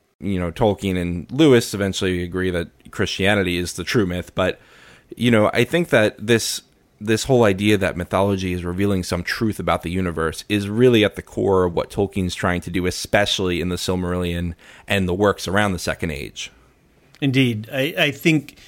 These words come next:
Speaker 2: for anything to have, I mean, if, if we look at Lord of the Rings as a whole, just all of the things, and then, you know, the, the books themselves and, and the movies that Peter Jackson did, for this body of work to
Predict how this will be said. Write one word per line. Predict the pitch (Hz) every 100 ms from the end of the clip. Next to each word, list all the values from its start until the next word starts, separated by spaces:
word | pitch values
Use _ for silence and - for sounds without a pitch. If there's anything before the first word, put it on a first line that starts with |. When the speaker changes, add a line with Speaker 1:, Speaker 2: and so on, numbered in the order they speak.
| - - -
Speaker 2:
for | _ - 151 -
anything | 170 180 170 185 175 147
to | 135
have, | 113 - 143 143 139 123 - _ _ _ 165
I | 175
mean, | 175 165 156 -
if, | 165 -
if | - 95 185 165
we |
look | 170 202 208
at | 170
Lord | 160 165
of | 143
the | 131
Rings | 143 143 131
as | 127 113 -
a | 123 110
whole, | - 170 139 120
just | 113
all | - 135 139 139
of | 131
the | 120 113
things, | 113 147 143 131 117
and | 113 113
then, | 110 107
you | -
know, | 104
the, | 101 101 110 123 -
the | -
books | 113 113 156 -
themselves | 135 131 147 143 139 123 123
and, | 104 -
and | 110 107
the |
movies | 117 151 151 147 143 139 135 - _ _ - _ -
that | 120
Peter | 147 127
Jackson | 131 131 131 131
did, | 135 131 _ _ _ _
for | - - 175 185 196 185
this | 151 143 156 165
body | 151 165 165 160 147
of | 120 117
work | 135 120
to | - 113 113